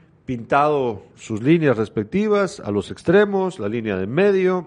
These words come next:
no han colocado los letreros de precaución, de curva, no han colocado, eh, no sé, los muros de contención, que son estos de lámina, no, no sé de qué material son, pero los muros de contención que siempre están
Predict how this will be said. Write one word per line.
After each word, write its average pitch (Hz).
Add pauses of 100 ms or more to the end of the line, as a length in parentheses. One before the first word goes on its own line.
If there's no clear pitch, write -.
no 127
han 127
colocado 123
los 107
letreros 127 (800)
de 95
precaución, 156
de 107
curva, 147 (320)
no 135
han 143
colocado, 143 (360)
eh, 101 (160)
no 135
sé, -
los 127
muros 160
de 143
contención, 123
que 117
son 131
estos 131
de 101
lámina, 139
no, 107
no 143
sé 170
de 139
qué 131
material 110
son, 98
pero 101
los 107
muros 156
de 135
contención 113
que 135
siempre 131
están 135